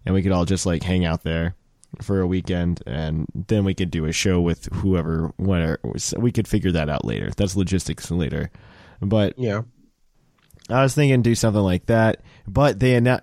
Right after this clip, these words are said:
Speaker 1: so, like, that's typically okay because they typically do it the weekend of the fourth of July. And the weekend of fourth of July, like, fourth of July, I think is actually a Friday this upcoming year. Let me double
Speaker 2: Ooh.
Speaker 1: check. Um, and so I was just like, "Okay, that makes sense."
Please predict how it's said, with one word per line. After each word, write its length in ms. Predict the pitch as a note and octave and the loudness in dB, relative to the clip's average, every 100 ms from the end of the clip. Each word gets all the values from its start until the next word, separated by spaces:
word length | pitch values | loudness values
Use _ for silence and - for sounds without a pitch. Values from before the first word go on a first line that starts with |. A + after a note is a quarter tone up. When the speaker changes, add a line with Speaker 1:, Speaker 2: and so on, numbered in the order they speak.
| - | -2
Speaker 1:
so, 160 | - | 2
like, 240 | B2 A#2 - - - | 4 2 -2 -16 -10
that's 380 | G2 C3 C#3 | 2 2 2
typically 460 | - D3+ D#3 D3+ C3 | -2 0 2 4 4
okay 280 | A2+ B2+ B2+ | 4 4 4
because 300 | G#2 - A2 | 2 2 2
they 100 | G#2+ | 2
typically 380 | A#2+ B2 B2 B2 | 2 0 2 2
do 140 | A2 | 4
it 120 | A#2 | 2
the 80 | - | 2
weekend 340 | G2 G#2 A#2 A2 | 0 2 2 0
of 100 | F#2+ | 0
the 100 | F#2+ | -2
fourth 340 | - G#2 G2+ | 0 0 2
of 80 | G2 | 0
July. 500 | F#2+ E2+ E2 G#2 B2 - - - _ - | 2 2 2 2 0 -6 -20 -20 _ -2
And 100 | A#2+ | 2
the 60 | |
weekend 240 | D3+ F3 E3 | 4 4 4
of 80 | |
fourth 240 | C3+ C#3 C3+ | 4 2 2
of 60 | A#2+ | 0
July, 260 | A2+ B2+ | 2 2
like, 240 | F2+ A2 - | 2 0 2
fourth 220 | C#3+ D3+ | 0 0
of 80 | D#3 | 0
July, 240 | A2 A2 | 2 2
I 40 | |
think 160 | G2 G2+ | 2 0
is 100 | F2 | 0
actually 340 | F2+ G2+ G2 | -2 -2 -2
a 80 | D#2+ | -2
Friday 340 | - E2+ F2+ D2 | -2 -4 -2 -4
this 260 | - E2 | -6 -6
upcoming 460 | E2+ - E2+ D#2+ E2 | -6 -4 -4 -2 -2
year. 220 | D#2+ D#2 - _ - - _ - | -2 -4 -6 _ -20 -20 _ -2
Let 80 | |
me 60 | F#2+ | 0
double 220 | F2+ F2 | 2 2
Speaker 2:
Ooh. 80 | G#3+ | 2
Speaker 1:
check. 440 | D4 G#2 A2+ - | 2 0 -4 -6
Um, 380 | F#2 G2 G2 F#2+ - _ _ _ _ - | 0 2 2 0 -4 _ _ _ _ -2
and 220 | A2 A2 | 0 2
so 340 | - A#2+ A2+ | 2 4 4
I 200 | - G#2+ | 4 2
was 80 | A#2+ | 2
just 140 | A2+ B2 | 2 2
like, 140 | A#2 | 2
"Okay, 280 | C#3+ C#3 B2+ | 2 2 2
that 200 | B2+ C3+ | 4 2
makes 200 | A#2+ G2 | 2 2
sense." 340 | G2+ A#2+ - | 0 0 -2